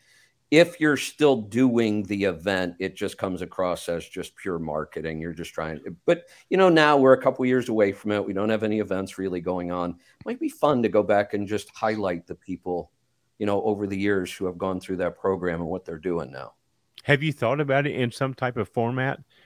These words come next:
Speaker 2: that might not be five days, or is, is, is there a C M C event in the future?
Speaker 1: There is an event.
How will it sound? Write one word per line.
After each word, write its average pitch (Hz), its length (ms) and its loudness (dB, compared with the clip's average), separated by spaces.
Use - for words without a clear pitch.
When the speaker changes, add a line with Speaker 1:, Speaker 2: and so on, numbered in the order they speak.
Speaker 2:
that 101 100 0
might 107 220 2
not 101 120 0
be 107 140 0
five 101 380 -2
days, 107 440 -2
or 85 280 -6
is, 87 160 -12
is, 117 440 0
is 139 240 6
there 131 160 4
a 123 160 0
C 131 260 -2
M 117 100 0
C 123 200 -2
event 104 320 -2
in 104 160 -4
the 95 40 -4
future? 113 440 -8
Speaker 1:
There 160 200 6
is 160 220 4
an 117 100 4
event. 92 500 0